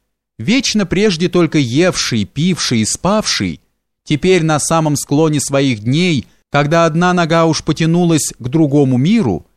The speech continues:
вдруг вспомнил о своих обязанностях и вздумал заниматься. Стал забирать к себе тюки дел и бумаг,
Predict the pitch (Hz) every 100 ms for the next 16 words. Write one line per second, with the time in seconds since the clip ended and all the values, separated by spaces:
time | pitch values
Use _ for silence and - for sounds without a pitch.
0 | _ _ - 120 156 269 - - - 247
1 | 226 208 190 - 156 147 135 107 165 220
2 | 196 196 - 185 170 - _ 165 123 147
3 | 233 214 160 196 190 131 95 - - -
4 | _ _ _ _ _ - - 143 143 127
5 | 139 143 151 - - 139 135 127 127 135
6 | 104 110 185 190 175 - 139 135 127 110
7 | -